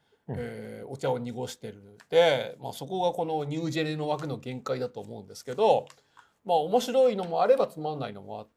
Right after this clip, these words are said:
Speaker 2: て、で、こ-、今年のウルトラマンブレイザーはもう、俺はめちゃめちゃ面白かったし、まあ、少なくとも最初の方はもう話題沸騰でしたよね。テレビでこんなの見れるのか。
Speaker 1: 最初というか、発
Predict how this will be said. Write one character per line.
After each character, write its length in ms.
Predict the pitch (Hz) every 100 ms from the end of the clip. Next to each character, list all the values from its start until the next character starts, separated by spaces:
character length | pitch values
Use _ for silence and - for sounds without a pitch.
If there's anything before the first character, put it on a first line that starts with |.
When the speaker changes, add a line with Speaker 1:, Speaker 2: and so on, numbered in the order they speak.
| _
Speaker 2:
て、 440 | 143 156 139 120
で、 220 | 127 135 _ _ _ -
こ-、 200 | - -
今 100 | 180
年 260 | 175 233 220
の 100 | 214
ウ 60 | 202
ル 80 | 208
ト 80 |
ラ 80 | 208
マ 120 | 208
ン 40 | 202
ブ 80 | 208
レ 120 | 208
イ 20 |
ザ 80 | 139
ー 20 |
は 360 | 113 123 131 113
も 400 | 120 117 110 107
う、 200 | _ _ _
俺 160 | - 269
は 120 | 349
め 100 | 269
ち 60 | 254
ゃ 40 |
め 120 | 240
ち 60 | 240
ゃ 20 |
面 120 | 202
白 160 | 214 214
か 120 | 160
っ 100 | -
た 80 | -
し、 420 | - 143 135 139 - _ _ -
ま 60 |
あ、 20 | 175
少 180 | -
な 160 | 320 330
く 60 | -
と 160 | 170
も 340 | 151 196 165 120
最 220 | 185 190
初 120 | 202
の 120 | 190
方 240 | 190 147 107
は 420 | 131 151 127 104
も 260 | 135 127 113
う 60 | 123
話 80 |
題 160 | 147 175
沸 160 | 165 -
騰 160 | 160
で 80 | 143
し 100 | 139
た 60 | -
よ 80 | -
ね。 300 | 180 175 92 _
テ 80 | -
レ 100 | 156
ビ 120 | 113
で 80 | 110
こ 100 | -
ん 40 | 127
な 80 | 127
の 0 |
見 80 |
れ 60 | -
る 0 |
の 60 | 139
か。 60 |
Speaker 1:
最 0 |
初 0 |
と 60 | -
い 80 | 143
う 60 |
か、 100 | 139
発 280 | - - 117